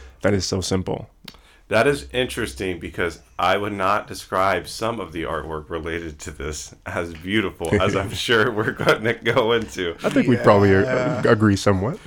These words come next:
Speaker 2: Yeah.
Speaker 3: Uh-huh.
Speaker 2: So, so where do you think, s-, Mister Omen, uh, we should start in this crazy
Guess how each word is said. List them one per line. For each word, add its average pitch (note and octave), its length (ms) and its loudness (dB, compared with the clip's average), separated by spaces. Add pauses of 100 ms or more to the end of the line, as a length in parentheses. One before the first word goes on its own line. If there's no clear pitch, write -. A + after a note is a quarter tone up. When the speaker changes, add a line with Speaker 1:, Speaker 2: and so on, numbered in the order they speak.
(140)
Speaker 2:
Yeah. A2+ 200 6
Speaker 3:
Uh-huh. F3 400 -2
Speaker 2:
So, C3 360 4
so C3 340 2
where D3 280 4
do F#3+ 100 -4
you D3+ 160 -6
think, C3+ 380 -4 (320)
s-, - 300 -14 (260)
Mister A2 340 -2
Omen, G#2 480 0 (260)
uh, F2 320 -2
we G#2+ 140 -4
should - 240 -8
start - 800 -2 (400)
in F2+ 200 -8
this F2 240 -6
crazy F2+ 960 -6